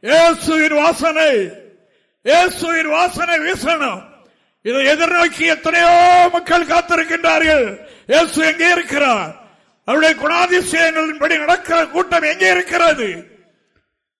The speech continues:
என்று எதிர்பார்ப்பு இருக்கிற கூட்டங்கள் நிறைய இருக்கின்றது. ஜெர்மனில இருந்து நம்முடைய சகோதரர் போன் பண்ணும்போது முதலாவது அதை சொன்னார், "இன்டர்நெட்ல செய்தி கேட்டுக்கொண்டே இருக்கிறோம். நாங்கள் இந்த இதைத்தான் எதிர்பார்த்தோம்.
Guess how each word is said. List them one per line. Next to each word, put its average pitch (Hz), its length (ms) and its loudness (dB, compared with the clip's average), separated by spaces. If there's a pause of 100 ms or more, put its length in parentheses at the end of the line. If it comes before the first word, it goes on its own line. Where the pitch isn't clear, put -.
(140)
என்று 302 420 -2
எதிர்பார்ப்பு 311 560 -2
இருக்கிற 262 600 -4
கூட்டங்கள் 285 460 -4
நிறைய 349 400 0
இருக்கின்றது. 320 880 -4 (720)
ஜெர்மனில 233 480 -6
இருந்து 214 180 -8
நம்முடைய 208 260 -10
சகோதரர் 208 420 -10
போன் 202 220 -12
பண்ணும்போது 196 340 -12
முதலாவது 190 520 -10
அதை 180 140 -12
சொன்னார், 170 340 -14
"இன்டர்நெட்ல 175 440 -14
செய்தி 175 300 -12
கேட்டுக்கொண்டே 170 420 -14
இருக்கிறோம். 180 840 -10 (1400)
நாங்கள் 165 420 -16
இந்த 175 420 -12
இதைத்தான் 180 360 -18
எதிர்பார்த்தோம். 147 1040 -18